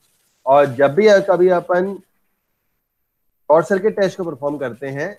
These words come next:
तो it is always measured as the high voltage side, हाई voltage side को उसको अपन perform करते हैं, मतलब,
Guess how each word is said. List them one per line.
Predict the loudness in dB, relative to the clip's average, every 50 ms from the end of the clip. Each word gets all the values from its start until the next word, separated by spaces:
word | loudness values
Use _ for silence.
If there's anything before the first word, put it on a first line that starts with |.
| _ _ _ -4
तो | -2 -2 -2
it | -2 -4 -4 -2
is | -2 -2 -2 -6 -6
always | -2 -2 0 0 -2 -4 -6 -8 -2 2 2 4 4 2 0 -4 -18 _ _ _ _ _ _ _ _ _ _ _ _ _ _ _ _ _ _ _ _ _ _ _ _
measured | -2 0 0 2 4 2 2 2 2
as | -2 -2 -2 -2
the | -2 -4
high | -2 0 0 2 2
voltage | 2 0 -2 -2 -6 -14 -14
side, | -14 -20 -20 _ _ _ _ _ _ _ -6
हाई | -2 -2 0
voltage | 0 0 -2 -4 -6 -6
side | -4 -2 -2 -2 -2
को | -6 -10 -10
उसको | -10 -8 -6 -6 -4
अपन | -2 -2 -4 -4
perform | -4 -6 -6 -6 -6 -8 -8 -4
करते | -6 -8 -6 -6 -8
हैं, | -6 -6 -4
मतलब, | -4 -6 -6 -6 -6 -6 -8 -10